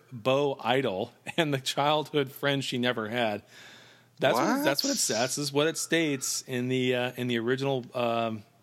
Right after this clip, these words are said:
Speaker 1: you know, writing Bible anyway, the, the series Bible. And then, of course, it says Picard cannot
Speaker 2: That,
Speaker 1: help
Speaker 2: that's
Speaker 1: noticing.
Speaker 2: weird.
Speaker 1: I know it is.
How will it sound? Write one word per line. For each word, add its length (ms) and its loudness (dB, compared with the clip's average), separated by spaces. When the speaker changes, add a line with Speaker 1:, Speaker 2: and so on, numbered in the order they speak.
Speaker 1:
you 80 -4
know, 180 -2
writing 340 4
Bible 320 -2
anyway, 340 -4
the, 80 -4
the 160 -10
series 340 2
Bible. 460 -6
And 160 0
then, 100 0
of 100 -6
course, 300 0
it 80 -4
says 200 0
Picard 500 0
cannot 240 2
Speaker 2:
That, 180 2
Speaker 1:
help 220 2
Speaker 2:
that's 160 4
Speaker 1:
noticing. 340 0
Speaker 2:
weird. 200 -2
Speaker 1:
I 120 4
know 180 2
it 80 0
is. 280 0